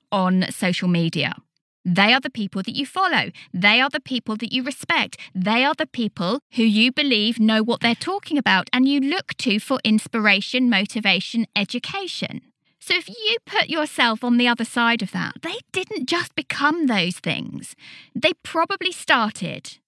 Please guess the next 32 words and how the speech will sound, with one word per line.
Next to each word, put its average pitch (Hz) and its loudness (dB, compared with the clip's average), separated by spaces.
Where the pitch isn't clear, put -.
before 220 -2
podcasts, - -2
they 269 0
probably 262 -2
started 208 2
with 247 0
a 233 0
blog. - -2
They 254 4
didn't 285 0
go 269 2
straight 285 0
out 196 -2
and 180 -2
create 175 -4
their 170 -6
book. - -10
They 285 2
would 294 0
have 320 -6
created 254 0
blog 277 2
posts, - -10
videos, 208 -2
and 262 2
over 370 0
time, 190 0
they're 196 -2
putting - -6
out 294 0
enough 254 2
content 277 -2